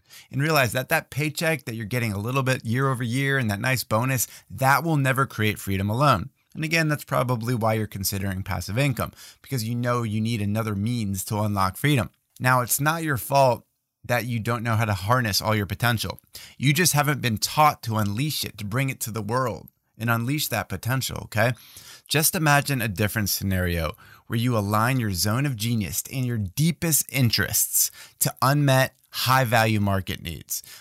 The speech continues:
A person, a type of person, a type of business that could use the value that you bring to the world,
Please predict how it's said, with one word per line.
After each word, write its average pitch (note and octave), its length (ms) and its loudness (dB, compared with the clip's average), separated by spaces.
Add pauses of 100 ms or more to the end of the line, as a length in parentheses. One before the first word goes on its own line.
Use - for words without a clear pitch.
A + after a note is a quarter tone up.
(120)
A G2 140 -4
person, D3+ 580 -2
a G#2+ 60 -4
type - 320 -4
of C#3 100 -12
person, B2 520 -2 (200)
a - 60 -10
type D#3 340 -2
of A2+ 140 -2
business A2+ 400 0
that G#2+ 180 -2
could G#2 140 -6
use A#2+ 420 -4
the G#2+ 100 -2
value A2+ 600 0
that F#2+ 260 -6
you C3 220 0
bring B2+ 360 -2
to - 140 -8
the G#2 120 -4
world, F#2+ 400 -4